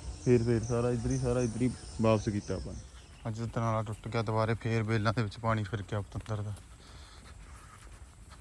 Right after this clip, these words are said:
ਇੱਧਰੋਂ ਖਾਲ ਟੁੱਟ ਗਿਆ, ਇੱਧਰ ਖਾਲ ਵੀ ਬੜਾ ਨੁਕਸਾਨ ਕੀਤਾ ਬੇਲਾਂ ਦਾ, ਬਹੁਤ ਜ਼ਿਆਦਾ। ਬੇਲਾਂ ਟੁੱਟ ਗਈਆਂ,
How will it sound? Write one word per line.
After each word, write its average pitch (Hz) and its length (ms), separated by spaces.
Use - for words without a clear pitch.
ਇੱਧਰੋਂ 113 240
ਖਾਲ 117 220
ਟੁੱਟ 107 240
ਗਿਆ, 107 160
ਇੱਧਰ 104 160
ਖਾਲ 113 260
ਵੀ 120 100
ਬੜਾ 113 220
ਨੁਕਸਾਨ 113 480
ਕੀਤਾ - 300
ਬੇਲਾਂ 110 320
ਦਾ, 110 120
ਬਹੁਤ 110 260
ਜ਼ਿਆਦਾ। 113 260
ਬੇਲਾਂ 113 220
ਟੁੱਟ 104 220
ਗਈਆਂ, 107 220